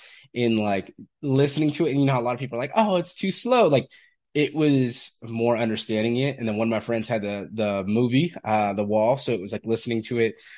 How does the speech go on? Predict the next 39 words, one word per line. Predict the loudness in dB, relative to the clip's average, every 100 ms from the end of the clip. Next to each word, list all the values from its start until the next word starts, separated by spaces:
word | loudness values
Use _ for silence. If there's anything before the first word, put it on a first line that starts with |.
| -6
And | 0
then | 2
I | 2
was | 0
like, | 0
"Bro, | 0
like, | 0 -2 -6 -4
I | 0 0
built | 2 0 0
a |
wall | 0 0 0 -2
inside | -4 -4 -2
my | 0 0
brain | 0 0 0 -2
to | -2 -2 -2 -8 _ _ -2
protect | 0 2 2
myself | 2 2 2 2
from | 2 2
other | 0
people. | 0 -2 0 0 2 2 0
That | -2
it's | -4 -4
why, | -2 0
you | -2 -4 -6
know, | -4
I | -4
can't, | -2 -2 -4 _ -20 -12 -4
uh, | -2
process | 0 0 0 -2
my | 0 2
emotions." | 4 4 4 0 -2 -2
So | -4
it | -2
was | -2
really, | 0 2
like, | 0 -2
finding | -6 -4 -4 -4
that | -4 -6
figurative, | -8 -6 -4 -4 -2 -2 -2